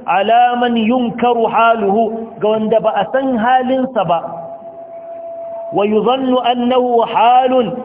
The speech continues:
ghairu mu'tad, kuma za a iya zaton cewa fa halin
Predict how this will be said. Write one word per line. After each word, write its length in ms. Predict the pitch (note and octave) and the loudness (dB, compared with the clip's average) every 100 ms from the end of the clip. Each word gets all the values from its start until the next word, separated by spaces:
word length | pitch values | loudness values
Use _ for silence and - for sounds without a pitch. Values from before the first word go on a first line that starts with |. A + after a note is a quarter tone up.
| - | -6
ghairu 400 | E3 C4 C#4+ C4 | -2 0 0 0
mu'tad, 760 | A#3+ G#3 A#3 C4 A#3+ - - - | 0 -2 0 2 2 -2 -8 -4
kuma 220 | C4 C#4+ | -2 0
za 80 | C#4+ | 2
a 220 | D4 C4+ | 2 2
iya 140 | C#4+ C4+ | 0 2
zaton 340 | B3 B3+ C4+ C4 | 0 0 -2 0
cewa 260 | C4+ B3+ | 2 2
fa 480 | B3+ B3 B3 B3 A#3+ - | 4 2 2 -2 -8 -4
halin 420 | A#3+ C#4 C#4+ | 0 0 -2